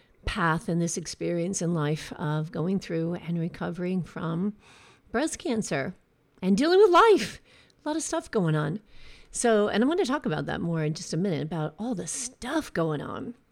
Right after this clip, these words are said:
But first, I wanna start off by extending a huge thank you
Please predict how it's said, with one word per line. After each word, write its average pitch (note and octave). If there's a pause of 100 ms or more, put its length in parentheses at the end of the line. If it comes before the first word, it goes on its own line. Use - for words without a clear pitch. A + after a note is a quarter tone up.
(360)
But F3+
first, E4+
I F4+
wanna F4
start F3+
off D#3
by E3
extending E3+
a G3
huge D4 (200)
thank F4+
you -